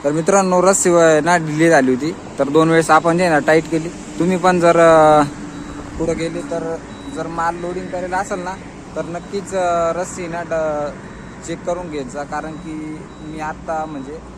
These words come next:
काल एक व्हिडिओ बघितला होता, त्याच्यामध्ये, अ, ट्रेलर चालला होता आणि त्याची रस्सी जी आहे ना ते मागं रोडवरती, अ, म्हणजे सुटून गेलेली होती. तर रस्सीवरती ध्यान द्या, कारण की दुसऱ्या एखाद्या गाडीचं जर म्हणजे,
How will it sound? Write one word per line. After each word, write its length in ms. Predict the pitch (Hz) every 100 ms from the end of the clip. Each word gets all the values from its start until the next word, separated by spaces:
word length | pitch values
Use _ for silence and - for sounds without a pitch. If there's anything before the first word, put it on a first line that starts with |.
| -
काल 160 | - 165
एक 120 | 185
व्हिडिओ 280 | 180 151 160
बघितला 320 | 170 185 180
होता, 180 | 147 160
त्याच्यामध्ये, 640 | 160 156 170 175 175 185 202 202 - - -
अ, 520 | 131 131 131 131 127 127 - -
ट्रेलर 280 | 165 170 175 160
चालला 260 | 175 185
होता 300 | 160 139 165 -
आणि 360 | 147 151 151 139
त्याची 240 | 156 160
रस्सी 280 | 160 180 -
जी 100 | 156
आहे 80 | 165
ना 60 | 151
ते 140 | 139
मागं 280 | 143 160 160
रोडवरती, 1000 | - 151 156 160 156 - 151 147 143 139
अ, 200 | 135 123
म्हणजे 220 | 127 127
सुटून 320 | 127 156 160 156
गेलेली 240 | 156 160
होती. 160 | 135 - - - -
तर 60 | 131 135
रस्सीवरती 420 | 165 165 156 156
ध्यान 240 | 143 139 147
द्या, 100 | 151
कारण 300 | 151 151 156
की 360 | 156 151 151 151 - - - -
दुसऱ्या 280 | 156 170 160
एखाद्या 300 | 165 151 139
गाडीचं 340 | 139 143 147
जर 180 | 147 143
म्हणजे, 300 | 143 147